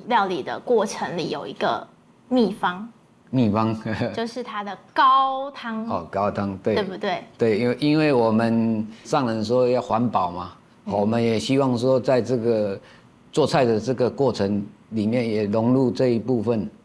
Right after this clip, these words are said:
Speaker 2: 然后我们把一般我们会丢掉的这一些菜头菜尾呢，我们留下来，比如说红萝卜刨下来的皮啊，哦，西洋芹刨下来的皮，
Speaker 1: 就平常
Speaker 2: 我们就，
Speaker 1: 大家不吃的地方。
Speaker 2: 对。对，平常要丢掉的厨余，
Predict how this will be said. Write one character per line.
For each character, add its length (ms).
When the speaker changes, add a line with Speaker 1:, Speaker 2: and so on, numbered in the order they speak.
Speaker 2:
然 140
后 120
我 60
们 320
把 380
一 100
般 240
我 160
们 180
会 160
丢 260
掉 240
的 160
这 200
一 160
些 420
菜 180
头 220
菜 240
尾 160
呢， 220
我 120
们 240
留 120
下 220
来， 260
比 160
如 60
说 220
红 180
萝 140
卜 260
刨 160
下 200
来 120
的 160
皮 340
啊， 320
哦， 160
西 160
洋 220
芹 200
刨 200
下 160
来 180
的 140
皮， 340
Speaker 1:
就 60
平 0
常 40
Speaker 2:
我 40
们 260
就， 260
Speaker 1:
大 120
家 140
不 140
吃 240
的 100
地 160
方。 160
Speaker 2:
对。 140
对， 140
平 160
常 180
要 160
丢 160
掉 220
的 160
厨 300
余， 240